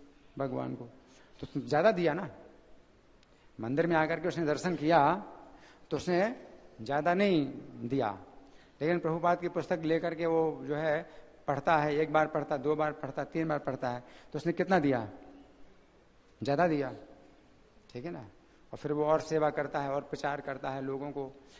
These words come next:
लाइफ मेंबर बनाता है, लोगों को भक्त बनाता है, किताबें बांटता है, तो कितना किया? तो, तो अब तो मतलब कुछ ज़्यादा महत्व नहीं है कि आप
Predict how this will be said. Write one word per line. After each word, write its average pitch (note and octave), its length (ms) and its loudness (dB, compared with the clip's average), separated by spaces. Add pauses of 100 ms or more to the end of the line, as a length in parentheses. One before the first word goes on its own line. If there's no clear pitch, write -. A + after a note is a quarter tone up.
(160)
लाइफ C#3+ 260 -2
मेंबर D3 180 -2
बनाता C3+ 360 -4
है, C3 220 -4
लोगों C3+ 240 -6
को C3+ 120 -6
भक्त C#3 240 -6
बनाता C3 380 -8
है, C3 240 -6 (260)
किताबें D3 400 0
बांटता C#3 360 0
है, A#2 260 -4 (420)
तो D3+ 60 -10
कितना E3 280 -6
किया? B2+ 280 -10 (1300)
तो, D#3+ 100 0
तो F3+ 180 0
अब F#3+ 100 6
तो F#3+ 600 0
मतलब D#3+ 280 -2
कुछ F3 120 0
ज़्यादा D#3 260 4
महत्व E3+ 280 -2
नहीं G3+ 200 -2
है F#3 120 0
कि F3 140 -4
आप C#3+ 280 0